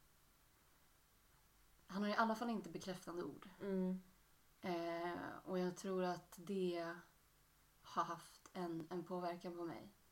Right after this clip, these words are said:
Speaker 2: Mm.
Speaker 1: Ehm, men nu liksom, alltså, jag vet ju att han älskar mig. Jag vet att han skulle göra vad som helst för mig. Men,
Speaker 2: Mm.
Speaker 1: men det har ver-, det har ändå haft en påverkan på mig faktiskt.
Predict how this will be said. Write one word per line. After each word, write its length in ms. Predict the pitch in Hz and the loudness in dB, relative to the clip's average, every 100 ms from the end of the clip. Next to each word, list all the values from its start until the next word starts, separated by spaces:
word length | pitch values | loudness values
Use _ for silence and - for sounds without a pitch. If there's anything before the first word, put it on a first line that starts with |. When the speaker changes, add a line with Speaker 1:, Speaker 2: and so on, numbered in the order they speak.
| - 190 | -10 0
Speaker 2:
Mm. 400 | 190 180 180 185 - - - | 4 4 0 -6 -16 -14 -2
Speaker 1:
Ehm, 720 | 185 175 175 180 175 190 185 - - - | 2 2 0 -4 -6 -8 -10 -14 -18 -4
men 680 | 190 190 170 170 170 175 180 - - - - - - - - | 0 2 2 0 -4 -8 -12 -20 -20 -20 -20 -20 -20 -20 -12
nu 320 | - 185 196 175 | 0 2 4 2
liksom, 480 | 165 - 170 170 - | 0 -4 -4 -4 -4
alltså, 320 | 175 170 170 277 | -4 -4 -4 -6
jag 100 | 165 | 0
vet 260 | 180 175 | 0 0
ju 40 | 165 | -6
att 100 | 156 | -6
han 100 | 156 | -4
älskar 320 | 170 - 175 | -2 -2 -4
mig. 200 | 160 - - | -4 -6 -6
Jag 80 | |
vet 200 | 165 160 | -6 -4
att 80 | 160 | -6
han 140 | 160 160 | -6 -8
skulle 220 | 165 165 | -6 -6
göra 120 | 160 | -2
vad 180 | 165 165 | -4 -4
som 120 | 170 | -4
helst 220 | 185 185 | -4 -4
för 60 | 175 | -6
mig. 140 | 160 | -4
Men, 220 | 180 185 | 0 2
Speaker 2:
Mm. 240 | 185 175 170 - - - - - | 2 2 -4 -14 -20 -20 -20 -6
Speaker 1:
men 400 | 196 170 170 165 | 0 2 2 0
det 100 | 175 | 0
har 120 | 175 | 4
ver-, 220 | 175 - 190 | 2 2 2
det 60 | |
har 200 | 208 226 | 6 6
ändå 240 | 170 175 - | 6 0 -6
haft 220 | - - | -10 -14
en 100 | - | -10
påverkan 440 | - - - - - | -10 -10 -10 -14 -12
på 60 | |
mig 80 | - - | -14 -14
faktiskt. 400 | 202 - - | -16 -16 -16